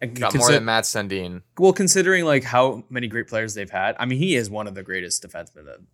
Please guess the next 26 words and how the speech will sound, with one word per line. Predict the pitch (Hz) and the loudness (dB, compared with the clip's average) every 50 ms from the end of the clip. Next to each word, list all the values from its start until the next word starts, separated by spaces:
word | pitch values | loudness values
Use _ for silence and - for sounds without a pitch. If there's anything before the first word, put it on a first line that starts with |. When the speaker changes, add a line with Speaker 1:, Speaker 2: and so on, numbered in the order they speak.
| - - | -18 -16
Speaker 1:
has | 95 95 - | -16 -16 -16
ever | - 85 80 | -16 -18 -18
played. | 76 - 92 92 | -14 -10 -6 -2
Speaker 2:
He's | - | 0
Speaker 1:
He | - 151 147 | 2 4 4
is | 135 139 | 6 6
Speaker 2:
fourth | 135 127 - 120 | 4 4 4 2
all | 107 104 | 2 2
time | - - 110 98 98 92 | 2 0 0 0 0 -2
in | 90 87 | -4 -8
points. | - 101 95 85 73 - - - - - _ _ _ - | -6 -6 -6 -6 -8 -10 -12 -12 -14 -14 _ _ _ -8
Speaker 1:
Yeah, | - - 151 110 - _ - | -4 -4 -4 -4 -8 _ -10
he's | 131 127 117 | -8 -6 -4
the | 147 123 | -2 0
best | 139 135 135 - - | 0 0 0 0 -6
defenseman | 135 - 123 120 120 - - 117 110 107 101 69 - _ - | -8 -8 -8 -8 -8 -10 -14 -14 -14 -14 -14 -16 -18 _ -10
that | 92 101 98 - | -8 -8 -8 -8
they | 101 101 101 101 | -8 -8 -8 -8
have | 98 95 | -10 -12
ever | 95 92 98 95 | -14 -16 -16 -14
had, | 95 90 92 90 - _ _ _ _ _ _ _ _ _ _ - | -12 -12 -12 -12 -14 _ _ _ _ _ _ _ _ _ _ -12
right? | - 104 127 - - _ _ _ _ _ _ _ _ _ _ _ _ _ - | -8 -8 -8 -8 -10 _ _ _ _ _ _ _ _ _ _ _ _ _ -12
And | - 107 107 104 101 151 | -8 -6 -6 -4 0 2
Speaker 2:
Oh, | 180 156 110 | 2 4 4
yeah. | 98 92 87 80 - - _ _ _ _ _ _ _ _ _ _ _ _ _ _ _ _ _ - | 4 2 2 2 0 -8 _ _ _ _ _ _ _ _ _ _ _ _ _ _ _ _ _ -4
Speaker 1:
um, | - 104 101 98 95 95 90 87 - | 0 0 2 2 0 -2 -6 -10 -16